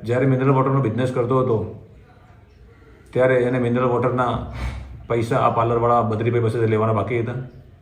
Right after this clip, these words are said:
એ વારંવાર પૈસાની માગણી કરતો હતો, તો પણ બદ્રીભાઈ એને પૈસા આપતા ન હતા અને એના કહેવા મુજબ બદ્રીભાઈ એની સાથે ખરાબ વર્તન કરતા હતા, એને ધંધો બંધ કરાવી દેવાની ધમકીઓ આપતા હતા અને એની સાથે ઝઘડો થતો હતો. એકાદ વખત પંચાયતમાં પણ જાહેરમાં એને ધમકાવેલો.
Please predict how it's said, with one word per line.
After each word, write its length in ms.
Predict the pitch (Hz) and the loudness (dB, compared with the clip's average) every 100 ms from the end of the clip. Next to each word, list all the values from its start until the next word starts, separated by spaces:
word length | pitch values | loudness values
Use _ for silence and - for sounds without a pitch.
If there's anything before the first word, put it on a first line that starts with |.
| - - - | -20 -18 -6
એ 60 | |
વારંવાર 400 | 110 117 127 127 | 0 2 2 2
પૈસાની 320 | 123 117 120 120 | 2 0 0 0
માગણી 260 | 107 117 | 0 2
કરતો 300 | 117 113 120 | 0 0 0
હતો, 180 | 117 123 | -2 -4
તો 100 | - | -6
પણ 120 | 113 | -6
બદ્રીભાઈ 380 | 110 107 110 117 | -4 -2 0 0
એને 180 | 117 113 | 0 0
પૈસા 280 | 107 104 107 | -2 -2 -4
આપતા 220 | 98 120 | -4 -6
ન 40 | |
હતા 220 | 120 120 | -4 -4
અને 80 | 123 | -4
એના 140 | 113 113 | -2 -2
કહેવા 220 | 113 113 | 0 0
મુજબ 360 | 117 123 110 107 - - - - - | 2 2 0 -4 -12 -18 -20 -20 -8
બદ્રીભાઈ 760 | 107 110 127 123 120 120 123 - - - - - | -2 2 4 4 4 2 -2 -12 -20 -20 -20 -8
એની 140 | 117 | -4
સાથે 600 | 113 127 120 123 113 110 - - - - | 0 0 2 0 0 -4 -12 -20 -20 -12
ખરાબ 260 | - 123 135 | -2 2 2
વર્તન 220 | 123 - | 2 0
કરતા 260 | 120 117 117 | -2 0 0
હતા, 240 | 117 113 | 0 -2
એને 180 | 117 120 | -4 -2
ધંધો 240 | 110 110 | 0 0
બંધ 200 | 123 123 | 0 0
કરાવી 180 | 120 120 | 0 2
દેવાની 200 | 120 120 | 2 0
ધમકીઓ 380 | 107 101 98 127 | -2 -2 -2 -2
આપતા 160 | - 120 | 0 -2
હતા 140 | 117 117 - - - - | -2 -6 -10 -20 -20 -12
અને 120 | 113 | -4
એની 100 | 117 | -2
સાથે 500 | 113 120 120 113 - | 0 2 2 0 -2
ઝઘડો 260 | 101 101 120 | -2 0 2
થતો 240 | 107 98 | 2 0
હતો. 140 | 90 98 | -4 -4
એકાદ 260 | 113 127 | -2 0
વખત 220 | 123 123 120 | 0 -2 -2
પંચાયતમાં 440 | 110 127 123 123 | -2 0 0 0
પણ 300 | 123 120 113 | -2 -2 -2
જાહેરમાં 400 | 110 110 120 120 | 0 2 2 2
એને 140 | 113 | 0
ધમકાવેલો. 540 | 113 107 107 110 90 | 0 0 0 0 -2